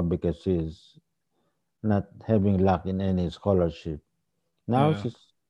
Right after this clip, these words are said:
Speaker 1: doing a lot of great job as an I T specialist with, uh, Baker and Botts.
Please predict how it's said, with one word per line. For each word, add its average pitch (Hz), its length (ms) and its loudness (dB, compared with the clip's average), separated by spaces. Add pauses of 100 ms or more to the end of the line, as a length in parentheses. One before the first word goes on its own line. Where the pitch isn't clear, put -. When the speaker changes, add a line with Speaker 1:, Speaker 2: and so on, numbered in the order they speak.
Speaker 1:
doing 120 400 4
a - 20 4
lot 113 240 6
of 101 140 0 (1600)
great 117 360 6
job 113 460 4
as 107 160 -6
an 107 140 -2
I 107 180 0 (140)
T 104 360 2 (1080)
specialist 113 800 4
with, 95 180 2
uh, 98 540 4
Baker 113 480 4
and 117 160 2
Botts. - 640 -4